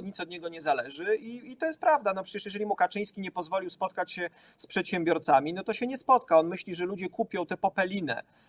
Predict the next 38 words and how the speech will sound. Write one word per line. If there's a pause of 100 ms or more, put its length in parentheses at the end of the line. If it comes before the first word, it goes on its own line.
(160)
e,
która
jest
oferowana,
że, (360)
e,
już
od
dłuższego,
od
wielu
tygodni,
że
on
zadzwoni
do
Morawieckiego
i
coś
wywrze, (340)
e,
i
coś
wyprosi,
a
później
Morawiecki
to
przedstawi,
że
prezydent
prosił
i
będzie
to
taka
kiełbaska
wyborcza,